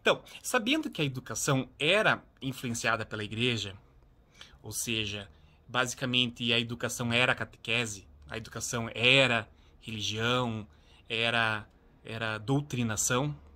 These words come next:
às vezes eu lembro desse período e penso que, que a, isso era mais antigamente, e eu, sim, pensava com certo rancor,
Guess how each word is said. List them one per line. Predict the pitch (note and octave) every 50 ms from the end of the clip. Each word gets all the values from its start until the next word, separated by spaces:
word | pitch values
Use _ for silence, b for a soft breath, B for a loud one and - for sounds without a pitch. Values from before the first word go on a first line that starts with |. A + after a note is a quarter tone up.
| - - - - - - - B B B B B B B B B B
às | - F3
vezes | F#3+ G#3 G3+ G#3+
eu | A#3 A3+
lembro | G#3 F3 F3 G3+ A3 G3 D3+
desse | C3+ - -
período | - C#3 B2 A#2+ C3+ D#3+ F3 D#3
e | D3+ C#3
penso | - - C#3 C3 C3 C3+ - -
que, | - - - B2+ A#2+ A2+ G#2+ - b b b b b b b b
que | - - B2 B2 B2 A#2+ A#2+ A#2 A2+ A2+ - _ _
a, | - D#3+ - - - _ _ _ - - - -
isso | - F3+ E3 - A#3
era | A3 A3
mais | G#3 G3 F3+ F3+ G3+
antigamente, | G3+ G3 - G3+ F#3 G#3+ A#3 A#3+ G3 D3+ B2 A2+ A2 - -
e | A2 A2+ B2+ B2+
eu, | -
sim, | - - - D#3+ C#3+
pensava | - D3+ C#3+ - G3 G3 G#3+
com | G#3 G#3+ G3+
certo | - G#3 G3+ - G#3
rancor, | - A3+ B3+ B3+ - - - C#3 C#3 C#3 C#3+ D3 D3+